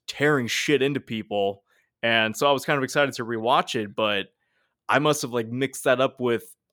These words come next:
other crocodile movies that I saw back in the day because two fucking people die in this movie. And it's, uh, like, maybe we'll, like, maybe we'll save Lake Placid for another day because I,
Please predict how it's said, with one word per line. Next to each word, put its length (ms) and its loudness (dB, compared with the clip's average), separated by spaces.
other 300 2
crocodile 580 2
movies 300 -4
that 100 -4
I 80 2
saw 240 2
back 260 0
in 60 -4
the 80 -6
day 200 -2
because 420 -10
two 240 -4
fucking 460 -2
people 300 -10
die 340 -2
in 140 -2
this 180 -12
movie. 420 -12
And 160 -2
it's, 260 -6
uh, 240 -20
like, 240 2
maybe 360 6
we'll, 420 6
like, 180 2
maybe 220 4
we'll 100 2
save 240 4
Lake 180 4
Placid 340 2
for 100 2
another 240 0
day 160 2
because 280 -4
I, 360 2